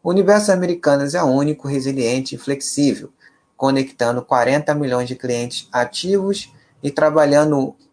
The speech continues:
unido por um propósito que é o de realizar os sonhos e atender às necessidades de consumo das pessoas, poupando tempo e dinheiro e superando suas expectativas. Desafiador.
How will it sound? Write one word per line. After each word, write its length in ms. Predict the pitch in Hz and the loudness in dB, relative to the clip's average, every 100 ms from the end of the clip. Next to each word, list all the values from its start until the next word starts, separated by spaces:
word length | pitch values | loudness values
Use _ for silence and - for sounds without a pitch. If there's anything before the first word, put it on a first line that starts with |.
| _ _ | _ _
unido 460 | 180 180 175 180 170 | -4 -2 0 -2 0
por 160 | 151 | 0
um 100 | 160 | 0
propósito 800 | 156 151 - 139 147 147 - 147 _ _ _ _ _ | -2 -4 2 2 4 0 -10 -16 _ _ _ _ _
que 160 | - 139 | -8 -2
é 80 | 135 | -2
o 60 | |
de 120 | 135 | -2
realizar 480 | 139 143 135 131 135 | -4 -2 -2 0 0
os 120 | 143 | -2
sonhos 320 | - 127 135 135 | -4 -4 -4 -4
e 40 | |
atender 300 | 131 131 120 | -4 -4 -4
às 100 | 123 | -4
necessidades 680 | 127 123 127 - 123 123 131 | -6 -8 -10 -6 0 0 -2
de 80 | |
consumo 460 | 139 160 156 - 143 | -6 -6 -4 -6 -4
das 160 | 139 139 | -4 -6
pessoas, 580 | 170 165 156 156 156 | -6 -4 0 2 0
poupando 540 | - 160 151 - 151 139 | -2 -2 0 2 0 0
tempo 340 | - 139 135 | -2 -2 -2
e 60 | 135 | -6
dinheiro 360 | 135 123 120 | -4 -4 -4
e 40 | 123 | -6
superando 480 | - - 117 113 113 | -12 -6 -4 -4 -6
suas 220 | - 113 | -12 -12
expectativas. 840 | 113 - - - - - - _ _ _ _ _ - 147 135 _ | -12 -12 -8 -4 -4 -6 -18 _ _ _ _ _ -18 -16 -16 _
Desafiador. 680 | 190 196 - - 294 - - | -12 -10 -8 -6 -4 -4 -8